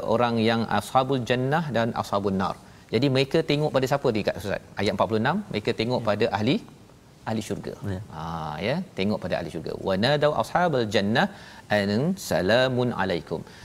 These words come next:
Speaker 1: Dia nak tengok kepada, kepada ashabul jannah.
Speaker 2: Betul, Ustaz.
Speaker 1: Pasal dia nampak dua-dua. Nampak dua-dua. Kita kalau nampak
Speaker 2: Ha, ha.
Speaker 1: antara yang senang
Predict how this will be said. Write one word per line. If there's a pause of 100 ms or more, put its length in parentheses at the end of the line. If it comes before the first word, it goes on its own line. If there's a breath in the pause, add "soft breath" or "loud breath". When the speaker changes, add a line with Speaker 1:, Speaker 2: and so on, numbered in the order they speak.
(140)
Speaker 1:
Dia (120)
nak (100)
tengok (120)
kepada, (200)
kepada (440)
ashabul
jannah.
Speaker 2:
Betul,
Ustaz. (180)
Speaker 1:
Pasal
dia
nampak
dua-dua. (360)
Nampak
dua-dua. (600 loud breath)
Kita (100)
kalau
nampak
Speaker 2:
Ha,
ha.
Speaker 1:
antara (140)
yang
senang